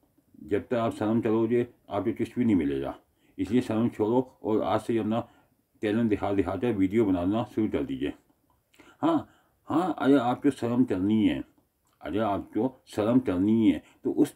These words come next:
काम में कीजिए जो काम बुरा होता है। जी हाँ, जो काम बुरा होता है उससे, उसे करने में शर्म कीजिए। लेकिन ये तो कोई बुरा काम नहीं है, अपना टैलेंट दिखाना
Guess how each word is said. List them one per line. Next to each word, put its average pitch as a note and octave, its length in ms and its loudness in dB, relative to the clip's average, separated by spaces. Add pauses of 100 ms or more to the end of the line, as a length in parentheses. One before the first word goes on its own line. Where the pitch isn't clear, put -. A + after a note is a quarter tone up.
(140)
काम B2 200 4
में C3+ 160 8
कीजिए G#2+ 320 -4 (160)
जो B2 220 2
काम A#2+ 300 -2
बुरा F#2 240 4
होता C#2+ 360 -4
है। - 60 -12 (640)
जी E2 200 -4
हाँ, - 180 -8 (320)
जो C3+ 280 4
काम C#3 280 4
बुरा G#2+ 240 2
होता G2+ 320 -2
है G#2 120 -10 (260)
उससे, D3 340 2 (260)
उसे D3 240 4
करने B2+ 320 4
में B2+ 140 8
शर्म G2 280 0
कीजिए। C2+ 340 -6 (440)
लेकिन A#2 280 6 (220)
ये G#2+ 180 0
तो A2+ 200 -2 (920)
कोई G#2 120 2
बुरा G2 220 0
काम G#2 220 -4
नहीं G#2+ 220 0
है, A#2+ 160 -4 (200)
अपना G2 200 -4
टैलेंट G2 340 0
दिखाना F2+ 400 -2